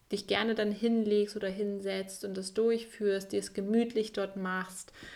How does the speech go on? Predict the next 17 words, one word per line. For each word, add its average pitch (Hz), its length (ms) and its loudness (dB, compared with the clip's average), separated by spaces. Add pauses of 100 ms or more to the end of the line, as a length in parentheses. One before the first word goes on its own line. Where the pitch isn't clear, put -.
(160)
Äh, 190 140 0
es 190 140 -2
darf, 202 240 2 (180)
sollte 220 320 4
auch - 140 -4
nicht 190 240 -6 (120)
allzu 294 480 0
kalt 233 560 -2
sein, 208 300 -2
natürlich 196 440 -2
auch 185 100 -2
nicht 180 240 -6 (180)
irgendwie 180 320 -4
stickig 208 640 0
oder 180 180 -2
übermäßige 180 480 -6
Hitze. 202 440 0